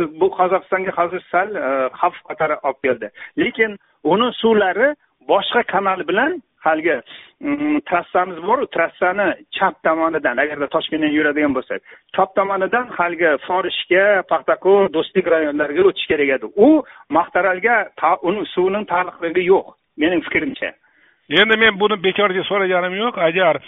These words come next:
Speaker 2: suvdan foydalangan bo'lsa, demak,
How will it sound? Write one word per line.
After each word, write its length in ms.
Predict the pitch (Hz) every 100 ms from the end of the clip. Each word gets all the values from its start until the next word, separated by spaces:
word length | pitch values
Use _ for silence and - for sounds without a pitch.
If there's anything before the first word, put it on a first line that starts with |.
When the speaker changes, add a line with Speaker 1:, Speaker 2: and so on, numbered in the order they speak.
| - - -
Speaker 2:
suvdan 380 | - 175 180 151
foydalangan 840 | 175 175 175 160 143 139 123 107
bo'lsa, 720 | 113 120 - 98 92 143 247 - - - _
demak, 520 | - 151 143 139 202